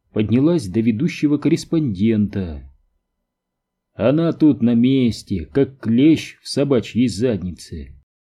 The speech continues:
образно характеризовал ее успех Хелл. Эмили проработала в газете еще пять лет, набираясь опыта,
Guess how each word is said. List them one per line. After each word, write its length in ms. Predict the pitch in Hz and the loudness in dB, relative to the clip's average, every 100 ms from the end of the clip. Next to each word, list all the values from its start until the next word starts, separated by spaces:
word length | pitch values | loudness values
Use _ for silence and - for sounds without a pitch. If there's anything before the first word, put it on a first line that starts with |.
| _ - | _ -2
образно 640 | 110 113 113 101 101 104 | 0 2 0 0 0 -2
характеризовал 920 | - 107 110 - 117 113 110 123 127 | -4 -4 -4 -4 -2 0 0 0 0
ее 200 | 107 117 | 2 2
успех 600 | 104 - - 147 127 - 131 | 0 -4 -2 -2 -2 -8 -2
Хелл. 400 | 120 92 76 67 _ _ _ _ _ _ _ _ _ _ _ _ _ | -2 -2 -8 -16 _ _ _ _ _ _ _ _ _ _ _ _ _
Эмили 680 | 104 147 156 98 78 67 - _ _ _ | 0 2 2 0 -4 -12 -20 _ _ _
проработала 640 | 95 104 120 127 147 123 110 | -4 0 2 2 0 -2 -2
в 80 | |
газете 440 | 90 104 131 131 117 | -2 0 0 0 0
еще 420 | 120 135 - 123 | 0 -4 0 0
пять 300 | 110 107 - | 2 -2 0
лет, 380 | 120 90 - - | 0 -2 -6 -4
набираясь 540 | 110 127 120 95 - | 0 2 2 -2 -2
опыта, 580 | 139 127 - 76 73 | -2 -2 -12 -12 -14